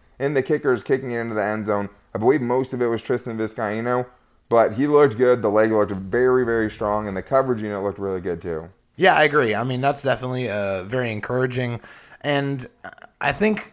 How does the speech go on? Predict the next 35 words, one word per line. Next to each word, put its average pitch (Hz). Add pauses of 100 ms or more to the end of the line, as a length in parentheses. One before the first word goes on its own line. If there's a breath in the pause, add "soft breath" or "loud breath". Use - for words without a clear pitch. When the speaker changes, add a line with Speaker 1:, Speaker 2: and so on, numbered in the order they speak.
Speaker 2:
you 156
know, 151
when 151
we 147
talk 175
about 165
special 160
teams 175
and 143
we 139
talk 156
about 143
Tristan 147
Vizcaino, 139
I -
mean, 139
he 165
played 190
most 156
of 139
the 131
game. 120
I 107
mean, 110
the 104
first 131
half, 131
he 110 (100)
handled 127
all 123
the 117
field 127
goal 123
responsibilities, 120
and 107